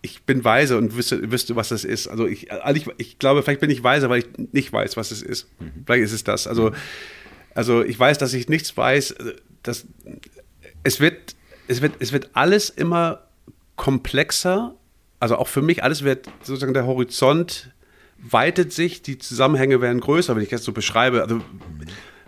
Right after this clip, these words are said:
Speaker 1: was da alles reinspielt, das, das ist immer Menschen sind und es sind auch viele Menschen und viele innere Motivationen und Gefühle. Das ist einfach ein ganz komplexes Bild und, und Einflüsse und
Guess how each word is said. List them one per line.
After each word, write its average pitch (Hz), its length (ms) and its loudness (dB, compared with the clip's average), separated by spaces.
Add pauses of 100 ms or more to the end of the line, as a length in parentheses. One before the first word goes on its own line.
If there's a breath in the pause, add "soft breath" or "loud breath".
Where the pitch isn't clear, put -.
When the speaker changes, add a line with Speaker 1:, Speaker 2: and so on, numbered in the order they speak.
(140)
Speaker 1:
was 110 120 -8
da - 100 0
alles 123 280 0
reinspielt, 147 800 2
das, - 180 -6
das - 200 -14
ist - 200 -12 (160)
immer 156 220 -2
Menschen 147 420 0
sind 131 260 0
und 92 120 -6
es 104 60 -12
sind 104 220 -12
auch - 80 -10
viele 170 240 -2
Menschen 127 460 0
und 107 160 -4
viele 131 460 2 (760 loud breath)
innere 143 320 4
Motivationen 139 840 0
und 123 120 0
Gefühle. 139 320 -2
Das 120 120 -2
ist - 60 -6
einfach 139 120 -2
ein 135 100 -2
ganz 156 180 -4
komplexes - 800 -4 (120)
Bild 151 200 2
und, 123 220 0
und - 280 -4
Einflüsse 143 600 0
und 120 220 -2